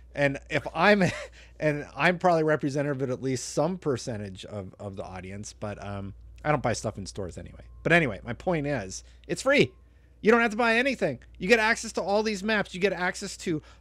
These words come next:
all of the different modes that they have in this game. And it's a ton of fun.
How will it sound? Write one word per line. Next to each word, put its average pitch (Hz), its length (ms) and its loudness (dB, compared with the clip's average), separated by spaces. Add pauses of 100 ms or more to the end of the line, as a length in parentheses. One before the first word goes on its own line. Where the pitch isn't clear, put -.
(120)
all 196 340 2
of 196 120 0
the 202 100 -2
different 185 320 -6
modes 180 340 -4
that 156 120 -14
they 139 100 -6
have 151 220 -4
in 143 80 -8
this 135 160 -8
game. 139 320 -6 (260)
And 226 140 2
it's 240 180 -2
a 240 80 0
ton 233 240 -4
of 220 100 -4
fun. 240 400 -4